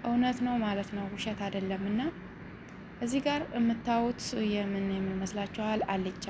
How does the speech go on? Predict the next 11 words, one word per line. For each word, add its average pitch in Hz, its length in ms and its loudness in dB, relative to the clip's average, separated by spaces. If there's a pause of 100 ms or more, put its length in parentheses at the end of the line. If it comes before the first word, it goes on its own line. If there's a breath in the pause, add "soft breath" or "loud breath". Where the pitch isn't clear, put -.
(100)
ወጥ 185 300 -2
እና 190 280 0 (360)
ቀይ 190 340 2 (200)
ወጥ፣ 190 260 -2
ምስር 196 380 0
ወጥ 190 200 -2 (320)
እየተሰራ 202 600 0 (120)
ነው። 285 140 4 (640 loud breath)
ግን 262 240 6
ቤቱን 254 420 2
ጥንግንግንግንግ 240 580 2